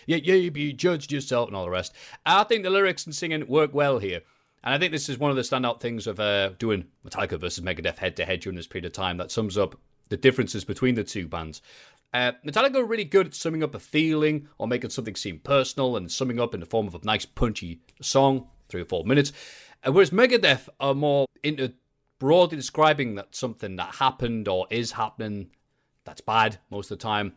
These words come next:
and even if you don't care about it. Like, Megadeth couldn't do Holier Than Now without making it about an event that happened or a specific person or anything like that. Uh, but Metallica could do Architecture of Aggression, but if they did do Architecture of Aggression,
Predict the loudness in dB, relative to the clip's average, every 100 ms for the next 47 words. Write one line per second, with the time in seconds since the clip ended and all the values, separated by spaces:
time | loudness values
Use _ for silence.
0 | _ _ _ _ -2 0 -2 -4 -8 -8
1 | -6 -6 -4 0 0 0 -2 -4 -12 -20
2 | _ _ _ 2 2 2 _ -4 0 2
3 | 2 0 0 0 2 2 0 -2 0 2
4 | 2 -2 -2 -2 -4 _ _ -10 -8 -6
5 | -6 -4 -4 -4 -4 -4 -4 -2 -4 -4
6 | -8 -8 -10 -10 -12 -12 -6 -4 -4 -8
7 | -12 -12 -10 -4 -4 -4 _ _ _ _
8 | _ _ _ -8 -2 -2 -2 0 2 2
9 | 4 4 4 0 4 4 4 2 2 0
10 | -2 -2 -2 -4 -2 -2 -2 -4 -6 -8
11 | _ _ _ 0 2 2 4 4 4 4
12 | -2 -2 _ 2 2 2 0 0 -6 -2
13 | -2 -2 -6